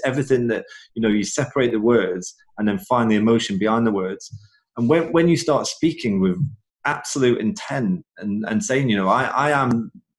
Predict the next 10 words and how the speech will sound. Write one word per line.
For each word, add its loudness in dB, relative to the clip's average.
the 4
world's 2
best -2
at -8
being 4
me, -2
and 0
actually 0
my 2
ideas – -2